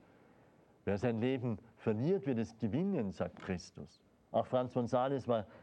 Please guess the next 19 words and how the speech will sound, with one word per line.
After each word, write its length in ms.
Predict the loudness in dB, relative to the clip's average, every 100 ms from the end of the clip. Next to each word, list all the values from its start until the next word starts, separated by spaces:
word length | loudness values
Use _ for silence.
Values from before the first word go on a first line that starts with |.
| -20 0
ganz 360 | 2 2 0 0
und 140 | 0
gar 200 | 2 2
davon 320 | 0 0 0
überzeugt. 680 | 2 -2 0 0 2 -2 -12 -20 -20 -20 -20 -20 -20 -2
Und 180 | 0
so 200 | 2 2
ist 100 | 4
er 100 | 2
auf 120 | 2 0
die 80 |
Menschen 380 | 0 2 0 -2
zugegangen, 640 | 0 0 0 2 0 2 0
mit 120 | 2
einer 160 | 2
großen 580 | 0 0 0 0 0 0
Liebe 300 | 0 0 0
und 80 | 0
einem, 240 | 0 0